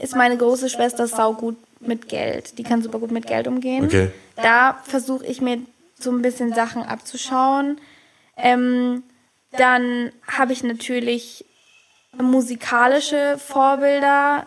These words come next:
Speaker 1: sowas wie zum Beispiel P J Harvey. Ich würd, ich könnt, ich würde gern so schreiben können, wie zum Beispiel Margarete Stokowski, Sylvia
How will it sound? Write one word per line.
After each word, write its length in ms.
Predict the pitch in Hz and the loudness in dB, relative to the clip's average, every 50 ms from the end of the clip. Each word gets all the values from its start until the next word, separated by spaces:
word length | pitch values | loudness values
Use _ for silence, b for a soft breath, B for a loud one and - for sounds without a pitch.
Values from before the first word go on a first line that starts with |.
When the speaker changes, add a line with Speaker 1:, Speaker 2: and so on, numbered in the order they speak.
| - | -8
Speaker 1:
sowas 400 | 240 247 247 233 233 233 233 233 | -6 -4 -2 0 0 -2 -4 -6
wie 420 | 233 233 226 220 220 220 240 - - _ _ _ | -8 -6 -4 -4 -2 -2 -2 -4 -6 _ _ _
zum 200 | - - 240 233 | -10 -6 -4 0
Beispiel 460 | 226 226 226 226 - - 220 220 214 220 | 0 0 -2 -2 -6 -8 -6 -6 -6 -6
P 220 | 214 - - 226 | -8 -8 -10 -8
J 320 | 214 220 226 220 220 214 | -6 -4 -4 -4 -4 -2
Harvey. 800 | 233 233 247 254 262 254 254 247 247 247 247 247 247 247 247 240 247 _ B B B B B B B B | -2 0 0 0 0 0 -2 -2 -2 -2 -2 -2 -2 -2 -4 -6 -8 _ B B B B B B B B
Ich 180 | B 262 - - | B -4 -2 2
würd, 180 | 285 349 370 359 - | 4 4 4 2 0
ich 140 | - - - | -10 -6 0
könnt, 260 | - 330 339 349 - - | 2 2 2 2 0 -6
ich 140 | 269 254 262 | -6 -4 -2
würde 200 | 320 339 339 320 | 0 0 0 2
gern 260 | 269 269 262 262 254 | 2 2 2 2 2
so 160 | 233 233 240 | 0 0 0
schreiben 560 | 240 - - - 220 226 233 247 240 240 233 | 0 0 0 2 4 4 4 4 2 -2 -4
können, 680 | 233 - 233 220 214 214 214 214 220 226 233 262 262 b b b b b b b b b b b b b b b | -4 -4 -2 -2 -2 -2 -2 -4 -4 -4 -4 -6 -8 b b b b b b b b b b b b b b b
wie 300 | b 226 233 262 285 277 | b 0 2 2 2 2
zum 300 | 269 - - 269 240 233 | 0 0 0 2 2 2
Beispiel 1120 | 220 226 220 220 220 226 220 220 - - - - 208 208 208 208 196 208 208 - - - - - _ _ _ _ _ _ _ _ _ _ _ _ _ _ _ _ - | 4 4 4 4 4 2 2 0 -4 -8 -8 -10 -8 -6 -6 -6 -6 -6 -6 -8 -10 -12 -14 -18 _ _ _ _ _ _ _ _ _ _ _ _ _ _ _ _ 0
Margarete 580 | 247 240 247 240 240 233 233 247 247 240 247 240 | 2 2 4 4 4 2 4 4 2 2 0 -2
Stokowski, 920 | 233 - - 233 233 - 226 226 226 - - - - - - - - - - _ _ _ _ 311 320 - _ _ | -4 -2 -4 -4 -4 -2 -2 -4 -4 -4 -10 -12 -12 -12 -12 -12 -12 -14 -16 _ _ _ _ -20 -20 -20 _ _
Sylvia 880 | - - - 262 254 254 233 240 240 233 226 226 226 226 220 220 226 | -16 -4 0 2 2 2 2 0 2 2 4 4 2 2 0 -2 -4